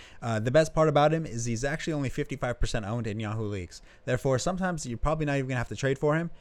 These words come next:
You can just pick him up off waivers, and, uh, he, he'll be a solid flex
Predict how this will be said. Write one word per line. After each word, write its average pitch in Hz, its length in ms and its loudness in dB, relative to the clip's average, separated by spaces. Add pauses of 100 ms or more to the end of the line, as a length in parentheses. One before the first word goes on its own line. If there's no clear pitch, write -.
(200)
You 131 100 0
can 127 60 4
just 120 160 2
pick 135 160 -2
him 123 100 0
up 123 160 -2
off 107 200 -2
waivers, 131 420 0 (340)
and, 101 400 -2
uh, 95 220 -2
he, 101 220 -6
he'll 123 200 0
be 120 200 0 (120)
a 101 40 -4
solid 110 380 -2
flex - 440 -2